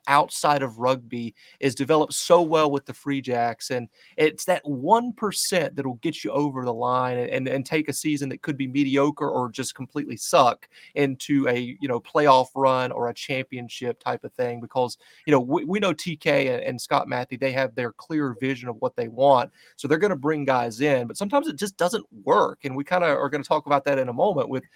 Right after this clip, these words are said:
Chicago. Uh, so, 'cause you were there firsthand to talk, you know, to experience that. Uh, one of the other outriders on the show, Bozo, was convinced that the Chicago Hounds were gonna be world beaters last year,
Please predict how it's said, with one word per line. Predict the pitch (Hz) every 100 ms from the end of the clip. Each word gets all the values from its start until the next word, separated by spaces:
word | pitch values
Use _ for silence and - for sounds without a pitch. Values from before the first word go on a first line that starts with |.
| -
Chicago. | - 143 - 208 254 151 127 123 123 - _ _
Uh, | - 127 131 123 -
so, | -
'cause | 127 135
you | 147
were | 156
there | 139
firsthand | 123 143 131 156 147
to | 123
talk, | 143 135
you | 135
know, | 123 - _ - _
to | - 127 -
experience | - - 170 135 120
that. | 139 143 131 - _ - _
Uh, | 135 131
one | 131 202
of |
the | 175
other | 170 160 143 -
outriders | 170 139 147 139
on | 147
the | 143
show, | 123 165 147
Bozo, | 113 - 185 285 180 139 131 127
was | 131 -
convinced | - 160 131 170 254 214 -
that | 147
the | 151
Chicago | - 175 196 208 190
Hounds | 160 185 180 147
were |
gonna | 143 156
be | 147
world | 156 123 165 233 151
beaters | 131 127 127 123
last | 127 123 - 135
year, | 131 127